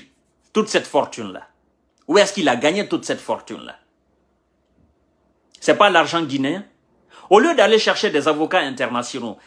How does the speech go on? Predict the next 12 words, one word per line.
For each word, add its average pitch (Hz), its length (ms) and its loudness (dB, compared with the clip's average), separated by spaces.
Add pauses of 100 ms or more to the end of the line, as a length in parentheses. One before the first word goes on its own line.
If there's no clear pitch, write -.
(100)
et 262 140 4
de 226 100 0
donner 180 320 4
l'argent 185 480 2
de 175 100 -4
la 139 140 0
Guinée 170 360 -8
à 135 100 -2
ces 131 180 -10
avocats 147 400 0
internationaux, 120 680 -8 (180)
mais 190 160 -6